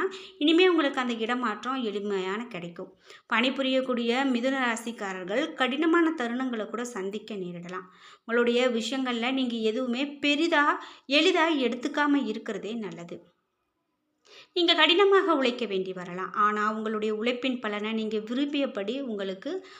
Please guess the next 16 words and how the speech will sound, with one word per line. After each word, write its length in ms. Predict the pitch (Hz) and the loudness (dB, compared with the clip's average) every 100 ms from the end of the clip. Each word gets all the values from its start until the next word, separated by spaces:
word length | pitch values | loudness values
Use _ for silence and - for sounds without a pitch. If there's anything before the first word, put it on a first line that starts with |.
| - | -10
முழுமையாக 640 | 247 285 381 415 320 240 233 | 0 4 6 6 6 2 0
கிடைக்காம 560 | 233 196 190 196 196 175 | -4 -8 -8 -8 -6 -8
கூட 160 | 196 | -10
போகலாம். 480 | 220 202 190 180 - | -12 -14 -12 -12 -10
அதனால 600 | 202 190 185 180 190 202 - - | -8 -4 -4 -4 -6 -8 -12 -12
நீங்க 180 | 269 254 | -4 -4
பெரிதாக 460 | 262 311 339 339 302 | 0 2 2 2 0
எதையும் 400 | 240 254 285 277 | 0 0 0 -2
போட்டு 280 | 214 202 | -4 -6
குழப்பிக்க 500 | 254 214 214 220 214 | -6 -4 -4 -6 -8
வேண்டாம். 420 | 185 185 190 208 - | -6 -4 -4 -4 -4
இனி 260 | 247 294 | -4 0
வரக்கூடிய 560 | 285 254 262 220 220 - 202 | 0 -2 -4 -8 -8 -10 -8
காலகட்டம் 600 | 196 202 190 - 214 202 | -8 -8 -12 -8 -8 -6
எல்லாமே 520 | 202 247 294 233 233 | -2 2 2 2 -2
மாற்றும். 480 | 196 170 175 170 | -4 -6 -10 -14